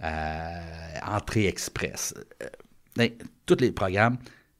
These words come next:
Québec n'a pas un mot à dire. Puis même dans ce qui contrôle, les étudiants, les travailleurs, euh, l'immigration économique, bon, on parlait du pec, maintenant le P S T Q et tout ça,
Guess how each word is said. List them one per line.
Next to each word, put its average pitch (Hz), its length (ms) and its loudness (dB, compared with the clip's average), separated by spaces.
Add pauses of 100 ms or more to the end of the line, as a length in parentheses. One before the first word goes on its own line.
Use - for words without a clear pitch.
(280)
Québec 101 280 2
n'a 90 100 -4
pas 123 160 8
un 117 40 8
mot 113 160 6
à 90 100 2
dire. 85 200 -6 (240)
Puis 127 100 0
même 202 480 4
dans 113 140 4
ce - 120 -2
qui - 140 -14 (100)
contrôle, 113 540 4 (640)
les 82 200 -2
étudiants, 104 420 0
les 98 140 -2
travailleurs, 90 800 2 (600)
euh, 80 280 -6
l'immigration 87 600 -2
économique, 82 500 0
bon, 82 80 -8
on 76 40 -10
parlait 80 260 -6
du 78 160 -6
pec, - 240 -4
maintenant 82 200 -4
le 85 120 -2
P 82 140 -2
S - 180 -4
T 87 140 0
Q 82 240 -6
et - 40 -8
tout - 120 -14
ça, 180 140 -4